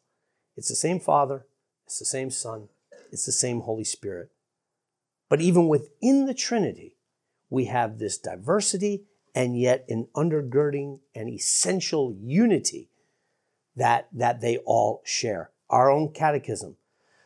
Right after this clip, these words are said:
the Westminster Shorter Catechism. How many persons are there in the Godhead? There are three persons in the Godhead, the Father, the Son, and the Holy Spirit. And these three are one God,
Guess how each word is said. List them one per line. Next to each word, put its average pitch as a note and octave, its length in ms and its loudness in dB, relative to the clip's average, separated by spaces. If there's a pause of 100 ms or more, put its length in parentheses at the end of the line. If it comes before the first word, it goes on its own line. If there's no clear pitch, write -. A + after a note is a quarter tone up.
(120)
the - 80 0
Westminster B2+ 440 2
Shorter B2 320 -2
Catechism. G2+ 500 -6
How A#2+ 120 -2
many C#3+ 160 -2
persons C#3 440 -4
are C#3+ 120 0
there C#3 120 -6
in C3+ 80 -8
the C3+ 60 -6
Godhead? G2 380 -8
There A2 140 -10
are A2 60 -6
three D#3+ 260 -4
persons D#3+ 460 -6
in D3 80 -10
the C3 80 -6
Godhead, F#2+ 400 -10 (360)
the A#2+ 80 -6
Father, F3 400 4
the D3+ 140 -2
Son, D#3 320 0
and C#3 140 -4
the B2 80 -2
Holy C3+ 180 2
Spirit. A2 340 -4
And B2+ 260 -6
these G#3 360 4
three A3+ 500 2
are F3+ 280 8
one F3+ 500 6
God, A2 440 2